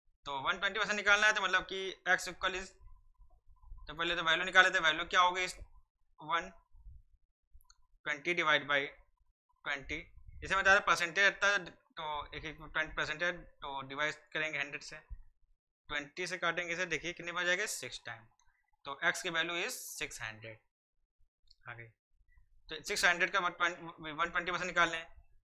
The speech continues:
तो मतलब कि सिक्स हंड्रेड, वन ट्वेंटी परसेंट मतलब divide by hundred, zero से zero cancel, बारह छंग बहत्तर is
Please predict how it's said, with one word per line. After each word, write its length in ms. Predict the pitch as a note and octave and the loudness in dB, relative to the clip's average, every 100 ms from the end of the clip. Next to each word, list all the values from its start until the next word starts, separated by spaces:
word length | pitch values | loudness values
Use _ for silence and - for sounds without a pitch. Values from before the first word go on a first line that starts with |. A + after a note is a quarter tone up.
| _ | _
तो 60 | D3 | -4
मतलब 220 | D3+ D#3+ - | -2 -2 -4
कि 360 | D3+ D3+ - - - - _ _ _ _ - | -4 -4 -8 -16 -20 -20 _ _ _ _ -18
सिक्स 340 | - F3+ F3 | -10 -8 0
हंड्रेड, 460 | D#3+ D3+ D3 D3 - _ _ _ _ _ _ _ _ _ _ _ _ _ _ - | 0 0 0 -2 -4 _ _ _ _ _ _ _ _ _ _ _ _ _ _ -4
वन 240 | D3+ F3 | -2 0
ट्वेंटी 280 | F3+ E3+ F3 | 0 -2 -2
परसेंट 280 | E3 D#3+ E3+ | -2 -2 0
मतलब 180 | D#3+ D3 | 0 0
divide 300 | D3 D3+ D3 | 2 2 2
by 140 | D3 | 2
hundred, 380 | C#3 C3+ D3 - _ - - - - _ _ _ - | 0 -2 -4 -6 _ -20 -20 -20 -20 _ _ _ -16
zero 220 | C#3 D3+ | -10 -8
से 100 | D3 | -6
zero 180 | C#3+ D3 | -6 -6
cancel, 360 | D#3+ D#3 F3 F#3 _ - - _ _ _ _ _ - - - | -4 -4 -6 -8 _ -20 -20 _ _ _ _ _ -20 -20 -6
बारह 220 | C3+ C#3+ | -2 0
छंग 180 | C#3+ C#3+ | -2 -2
बहत्तर 400 | C3+ C3+ E3 F3 | -4 -2 -6 -6
is 120 | - | -8